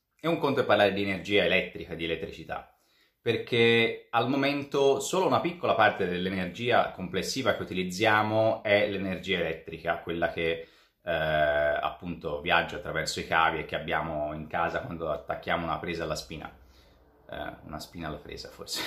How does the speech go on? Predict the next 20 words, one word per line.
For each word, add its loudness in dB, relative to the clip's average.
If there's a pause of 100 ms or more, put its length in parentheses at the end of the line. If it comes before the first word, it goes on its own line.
(200)
<laughs> -12 (760)
Ehm, 4 (580)
mentre 4
buona 6
parte, 4
appunto, -4
circa 4
i -2
due -8
terzi 4
dell'energia -2
complessiva, -2
anche -6
i -16
tre -8
quarti 2
in -4
realtà -2
dell'energia -2
complessiva, -2